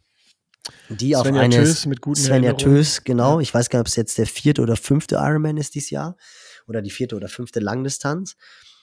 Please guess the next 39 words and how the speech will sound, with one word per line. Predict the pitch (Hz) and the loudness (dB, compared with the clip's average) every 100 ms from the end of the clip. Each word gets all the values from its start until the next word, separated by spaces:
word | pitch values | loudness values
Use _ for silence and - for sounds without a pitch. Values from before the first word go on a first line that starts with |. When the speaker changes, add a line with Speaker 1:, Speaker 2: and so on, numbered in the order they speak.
| _ _ | _ _
Speaker 1:
Also | 98 110 113 110 113 _ _ 117 | -4 -2 -2 -4 -6 _ _ -8
die | |
hat, | 117 - - | -6 -6 -4
hat | 120 | -2
Speaker 2:
Muss | 135 | -2
Speaker 1:
die | |
Speaker 2:
ich | 123 | 0
auch | |
Speaker 1:
Cozumel | 127 131 123 | 0 -2 -2
auch | |
Speaker 2:
passen. | 127 | -2
Speaker 1:
schon, | 135 120 _ _ _ - | -4 -6 _ _ _ -6
die | 123 | -2
hat | 131 | -2
Cozumel | 151 143 135 | 0 0 0
auch | 127 | -2
schon | - 123 | -4 -4
gewonnen, | 117 110 95 | -4 -4 -6
glaub | 87 87 135 | -8 -6 -6
ich, | |
Speaker 2:
Ja. | - | -4
Speaker 1:
ne? | 147 180 _ _ 127 | -8 -12 _ _ -10
Speaker 2:
Ja. | 120 | -8
Speaker 1:
Ja, | 104 - | -10 -12
genau, | 107 90 | -10 -10
hat | 95 | -10
Cozumel | - 104 110 | -12 -10 -8
schon | 113 117 | -10 -8
gewonnen, | 107 123 | -6 -4
ist | 143 156 | -2 -4
auch | 143 | -4
schon | - 135 | -6 -10
für | 123 131 123 | -8 -6 -4
Hawaii | 113 113 113 | -4 -6 -8
qualifiziert, | 113 104 104 - 170 175 | -12 -14 -14 -10 -10 -8
also | 107 110 | -10 -10
die | 113 | -8
wird | 117 113 | -8 -8
jetzt | 104 | -12